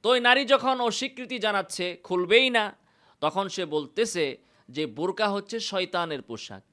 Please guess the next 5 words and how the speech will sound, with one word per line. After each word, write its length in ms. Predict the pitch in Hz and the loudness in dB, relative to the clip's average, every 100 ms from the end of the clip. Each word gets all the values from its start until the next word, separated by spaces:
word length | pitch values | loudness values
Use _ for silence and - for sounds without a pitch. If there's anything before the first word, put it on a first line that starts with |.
| - | -2
কেন? 180 | 151 226 269 - _ _ _ _ - | 0 0 -4 -8 _ _ _ _ 0
কারণ 240 | 185 233 190 - - | 2 2 0 -6 0
শয়তান 460 | 233 302 294 302 269 | 2 2 4 4 2
রে 140 | 302 330 480 _ _ _ _ _ _ _ _ _ _ _ _ _ _ | 0 -2 -6 _ _ _ _ _ _ _ _ _ _ _ _ _ _
কেউ 200 | 247 311 | 0 0